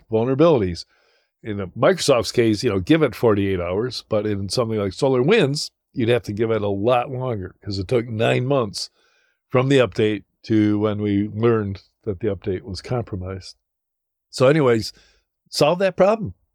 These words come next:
You know, every single organization in the entire world would need that. So if I totally knew the answer to that, I'd drop everything and raise funding and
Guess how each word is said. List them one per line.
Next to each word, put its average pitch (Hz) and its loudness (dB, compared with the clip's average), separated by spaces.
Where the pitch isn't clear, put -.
You 135 0
know, 151 6
every 160 4
single 143 2
organization 117 -2
in 104 -6
the 101 -4
entire 185 -2
world 107 0
would 107 -6
need 120 -2
that. - -10
So 135 0
if - 2
I 135 2
totally 247 4
knew 131 4
the 113 2
answer 104 -2
to 101 -6
that, 117 2
I'd 113 0
drop 123 -2
everything 110 -2
and 110 -6
raise 104 -4
funding 95 -10
and 95 -14